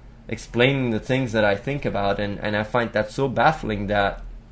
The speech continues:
yeah, I don't really understand how people can just have no issues with being a little impulsive bag of emotions that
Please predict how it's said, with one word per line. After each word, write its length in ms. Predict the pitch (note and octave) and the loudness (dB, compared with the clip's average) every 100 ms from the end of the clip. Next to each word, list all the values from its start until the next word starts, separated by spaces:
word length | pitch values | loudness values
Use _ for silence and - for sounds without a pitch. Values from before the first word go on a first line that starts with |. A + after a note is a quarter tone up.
| - - | -12 2
yeah, 180 | D3+ C#3 | 6 8
I 80 | |
don't 200 | A#2+ C#3+ | 6 4
really 120 | C#3 C3+ | 2 0
understand 400 | A#2+ - C#3+ D3 | -2 0 2 4
how 100 | A2 | 2
people 320 | - C3 C3 | 0 -4 -4
can 180 | A#2+ G#2+ | -4 -2
just 500 | A2 A2 - - - - - - - - - - | -2 -4 -10 -18 -20 -20 -20 -20 -20 -20 -18 -8
have 220 | A2 G#2 | -4 0
no 200 | A2 B2+ | 2 2
issues 460 | C3 C#3 - G2+ - | -2 -6 -4 -6 -6
with 180 | G2+ D#2+ | -8 -4
being 460 | G#2+ G#2 G2+ F#2+ - - | -2 -2 -4 -8 -12 -10
a 60 | A2 | -2
little 400 | G#2 A#2 A2 A2 | 2 2 2 0
impulsive 680 | A2 G#2 A#2+ A#2 - G#2 E2+ | -4 -2 -2 -2 -2 -4 0
bag 320 | E2 A2+ A2+ | 4 6 6
of 400 | G2+ - - - - - - - - - | 0 -6 -14 -18 -20 -20 -20 -20 -12 -6
emotions 680 | G#2 G#2+ B2 - F#2+ F#2 | 0 2 2 -2 -6 -6
that 300 | F2 F#2 F2 | -4 -2 -4